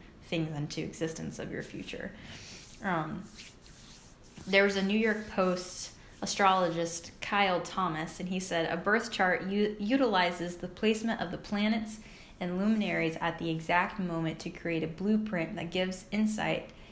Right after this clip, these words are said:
into aspects of an individual's personality, as well as pinpoints the timing of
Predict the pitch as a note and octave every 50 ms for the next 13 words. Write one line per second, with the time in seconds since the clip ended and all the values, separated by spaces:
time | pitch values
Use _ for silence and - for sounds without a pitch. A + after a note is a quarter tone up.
0 | - - - F3+ F3+ - - F3+ F3+ G3 G3+ - - - F3+ F3 F3+ - F3+ E3+
1 | D#3+ D#3+ - - G#3 A3 A#3 A#3+ G#3+ G3+ G3+ - G3+ F#3 F3 F3 E3+ F3 - -
2 | - F#3+ F#3+ - - G3+ F#3 E3 D#3+ D#3+ E3+ E3 D#3 D#3 D#3+ D#3+ - - - -
3 | - - F#3 F3 F#3 F#3 F#3 F#3+ G3 G#3 A3 G#3 - F#3 F#3 - - - - -
4 | B3 B3+ B3+ - - F#3+ F3 E3 - - - - - - - - - - - -
5 | F3+ - - - G3+ G3 G3 G3 G3+ G3+ G3+ G3 F#3+ - - - E3+ D#3+ E3 D#3+